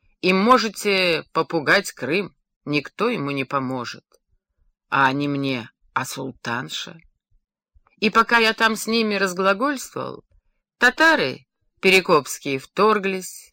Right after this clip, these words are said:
набрали множество люда и увели на свою землю в рабство.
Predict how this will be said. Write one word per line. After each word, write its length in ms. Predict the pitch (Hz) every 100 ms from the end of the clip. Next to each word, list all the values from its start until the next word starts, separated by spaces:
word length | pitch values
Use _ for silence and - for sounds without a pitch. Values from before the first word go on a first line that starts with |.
| -
набрали 420 | 185 214 302 220
множество 720 | 151 156 151 156 - 147 151
люда 580 | 147 208 269 208 208 202 _ - -
и 140 | - 247
увели 380 | 262 294 339
на 160 | 339 196
свою 380 | - 196 214 233
землю 500 | 131 190 202 190 190
в 80 | -
рабство. 800 | 131 135 120 - - - 110